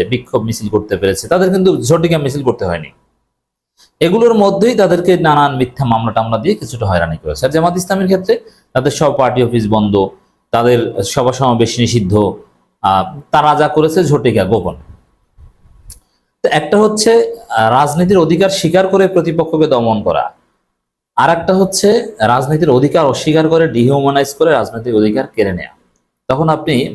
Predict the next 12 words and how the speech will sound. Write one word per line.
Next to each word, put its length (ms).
তাকে 200
মানুষ 280
মনে 160
করবেন 300
না, 120
এটা 160
হচ্ছে 220
বিষয়। 300
তো 60
দর্শক, 300
আহ, 360
বিএনপি 440